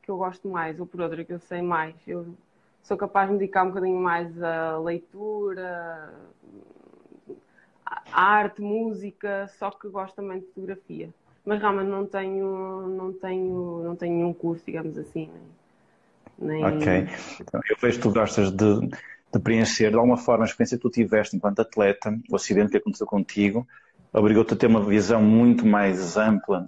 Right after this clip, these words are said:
Speaker 2: em termos de vida, ou seja, procurar o máximo de estímulos, exatamente porque aquilo que seria uma, uma forma de estar ótima, natural para qualquer pessoa, para ti tornou-se quase que uma necessidade para tu manteres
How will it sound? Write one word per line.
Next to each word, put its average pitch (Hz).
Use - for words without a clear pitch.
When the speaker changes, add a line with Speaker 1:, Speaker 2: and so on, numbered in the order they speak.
Speaker 2:
em 98
termos 92
de 90
vida, 95
ou 101
seja, 90
procurar 98
o 95
máximo 98
de -
estímulos, 113
exatamente 113
porque -
aquilo 147
que -
seria 110
uma, 98
uma 101
forma 117
de -
estar -
ótima, 113
natural 113
para 104
qualquer 101
pessoa, 113
para 113
ti -
tornou-se 117
quase 113
que -
uma 113
necessidade 113
para 117
tu 123
manteres 123